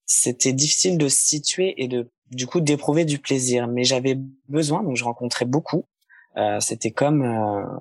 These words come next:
un manque, peut-être que j'attendais, euh, de tomber sur la personne qui, qui me mette en confiance. Euh, donc j'ai eu beaucoup, beaucoup de rencontres et à chaque fois, je, j'éprouvais pas du tout de, de plaisir, quoi.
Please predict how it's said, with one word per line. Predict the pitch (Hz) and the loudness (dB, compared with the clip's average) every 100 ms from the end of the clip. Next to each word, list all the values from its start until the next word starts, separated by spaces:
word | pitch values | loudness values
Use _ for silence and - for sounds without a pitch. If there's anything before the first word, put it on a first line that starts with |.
| 85 - | -10 -4
un | 113 | -2
manque, | 107 117 135 - | 2 0 0 -4
peut-être | - 120 123 | -2 -2 0
que | - | 0
j'attendais, | 120 113 117 117 127 131 | 0 -2 -4 -2 0 0
euh, | 113 | 0
de | 113 | -4
tomber | 120 120 127 | -6 -2 -2
sur | 117 | -2
la | 107 | -2
personne | 113 - 131 | -2 -2 -2
qui, | 123 123 117 113 - | -8 -12 -14 -12 -6
qui | 113 | -2
me | |
mette | 117 117 | 0 0
en | 117 | -2
confiance. | - 117 - 156 214 - - - - - - - | -4 -2 0 0 0 -2 -4 -20 -20 -20 -16 -4
Euh, | 107 107 107 | 0 2 2
donc | 113 | 0
j'ai | 113 | 0
eu | 113 | 0
beaucoup, | 117 156 - 180 | 0 0 2 0
beaucoup | 151 131 151 | 0 0 0
de | 139 | 0
rencontres | 127 113 - 180 190 117 | 0 -2 -2 -2 -2 -2
et | |
à | 104 | 0
chaque | 104 104 | -2 -2
fois, | - 160 | -2 0
je, | 147 113 104 | -2 -4 -4
j'éprouvais | 107 107 117 120 | -4 -4 -4 -4
pas | - 113 | -2 -4
du | 117 | -4
tout | 120 147 | -8 -4
de, | 135 110 107 - - | -2 -2 -4 -6 -6
de | |
plaisir, | 110 - 127 143 143 | -2 0 2 0 -2
quoi. | - 107 | -4 -8